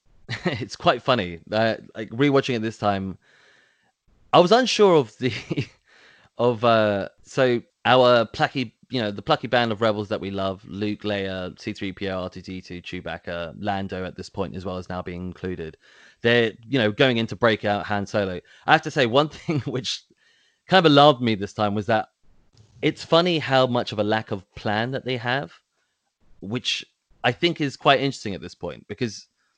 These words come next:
I'm not entirely sure whether it tells me that they've grown up or that they're kind of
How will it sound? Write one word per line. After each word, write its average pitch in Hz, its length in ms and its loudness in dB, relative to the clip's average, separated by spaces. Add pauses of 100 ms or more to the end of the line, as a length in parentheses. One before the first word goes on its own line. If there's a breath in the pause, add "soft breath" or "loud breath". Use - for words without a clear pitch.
(360)
I'm 147 120 2
not 208 100 4
entirely 160 320 -2
sure 147 200 2
whether 117 320 2 (100)
it 110 180 -8 (240)
tells 131 320 2
me 123 100 -2
that 107 120 -6
they've 107 200 -4
grown 117 300 2
up 107 200 -2
or 98 540 -4 (140)
that 107 180 -4
they're 104 80 -8
kind 120 240 -2
of 95 120 -8